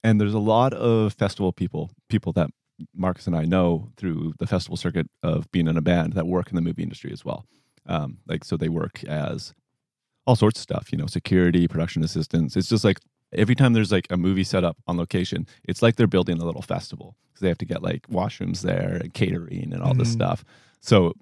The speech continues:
Speaker 1: it's, it's very similar to the festival industry, and a lot of the same people work there. So every time I work a movie in Victoria, I end up running into somebody I know. And, uh, <laughs> it's happened a few times where one of,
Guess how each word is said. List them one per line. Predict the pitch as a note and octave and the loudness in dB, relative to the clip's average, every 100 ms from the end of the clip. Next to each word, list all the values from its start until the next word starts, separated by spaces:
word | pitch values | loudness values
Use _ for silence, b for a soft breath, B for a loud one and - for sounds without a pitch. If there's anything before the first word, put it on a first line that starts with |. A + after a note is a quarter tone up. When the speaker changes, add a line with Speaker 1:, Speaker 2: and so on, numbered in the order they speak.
| _ | _
Speaker 1:
it's, | G2+ - - - _ - | -4 -4 -6 -20 _ -8
it's | F2+ | -4
very | D#2+ A2 A2+ F#2 | 2 4 4 2
similar | A2 F2+ E2 | 2 0 -2
to | - F2 | -4 -4
the | D#2 | -4
festival | E2+ D#2+ - E2+ D#2 - | -4 -8 -12 -14 -14 -10
industry, | F#2+ C#2 - D2+ _ _ _ _ - | -10 -10 -16 -20 _ _ _ _ -2
and | F#2+ D#2+ D2+ - | 0 0 -4 -4
a | |
lot | F2+ E2+ | -2 -2
of | D#2 | -4
the | |
same | - F2 | -4 -4
people | G2+ E2+ | -4 -4
work | D#2 - | -6 -8
there. | D#2+ - - | -10 -10 -14
So | - G2 F#2 | -2 0 4
every | G#2 G#2 | 4 4
time | A2 G2+ | 2 2
I | |
work | F#2 F2+ | 2 2
a | |
movie | F#2 G2 F2+ | 2 2 2
in | |
Victoria, | E2 - B2+ G#2 F2 | 0 4 6 6 4
I | E2 | 0
end | F2 E2+ | -2 -2
up | - _ - | -6 _ -2
running | F#2 F2+ | 0 0
into | F#2 D#2 | -2 -4
somebody | - E2+ D#2+ F2 | -4 -4 -4 -2
I | E2+ | 0
know. | E2+ - - _ _ _ _ - | -2 -2 -10 _ _ _ _ -2
And, | F#2 F2+ E2+ - | 2 2 0 -4
uh, | F2 E2+ D#2+ - | -2 -2 -2 -6
<laughs> | G#2+ A2+ - - - - - | -4 -2 -2 -4 -14 -16 -2
it's | A2+ | 4
happened | C3 - | 6 6
a | B2+ | 4
few | C#3+ | 6
times | D3+ G#2+ F#2+ | 6 4 4
where | G2+ | 2
one | G#2 B2 | 6 6
of, | A2+ | 4